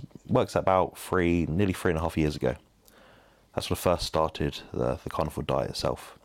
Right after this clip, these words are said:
And <sighs> funny enough, I was managing a vegan health food shop at the time. So I was again, everyone was against me there, and I was doing a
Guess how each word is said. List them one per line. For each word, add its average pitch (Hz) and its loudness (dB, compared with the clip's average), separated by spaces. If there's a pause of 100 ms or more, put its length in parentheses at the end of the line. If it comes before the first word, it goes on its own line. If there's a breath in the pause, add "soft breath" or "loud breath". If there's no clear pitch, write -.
(800 soft breath)
And 80 0 (1120)
<sighs> - -8
funny 85 0
enough, 76 2
I 80 4
was 78 0
managing 82 0
a 78 2
vegan 76 0
health 78 0
food - -4
shop - -4
at - -12
the - -8
time. 71 -2 (720 soft breath)
So - -4
I 85 0
was 80 -2
again, - 4
everyone 92 4
was 87 4
against 92 2
me 85 4
there, 82 6
and - -8
I 85 2
was 82 0
doing 85 2
a 82 2